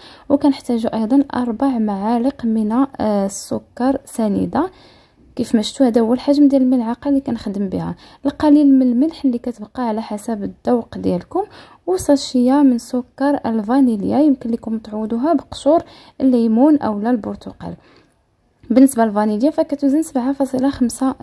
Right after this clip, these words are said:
غرام. عندي هنايا جوج معالق كبار من الزيت النباتيه، وغادي نضيف ايضا ثلاث ملاعق كبيره من الزبده اللي كتكون بدرجه حراره المطبخ باش هكا تدخل لينا في الدقيق وما تعذبناش بزاف.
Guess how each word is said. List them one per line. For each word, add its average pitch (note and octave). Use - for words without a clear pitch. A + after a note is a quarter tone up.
غرام. F#3
عندي C#4+
هنايا C#4
جوج C4+
معالق A#3+
كبار A#3
من A3
الزيت A3
النباتيه، G#3+
وغادي D#4+
نضيف C4+
ايضا C4
ثلاث B3+
ملاعق A3
كبيره G3
من A3
الزبده F#3+
اللي D#4+
كتكون C4
بدرجه G#3+
حراره G#3
المطبخ G3+
باش B3+
هكا A3+
تدخل B3
لينا B3
في -
الدقيق G#3
وما C4
تعذبناش G3+
بزاف. -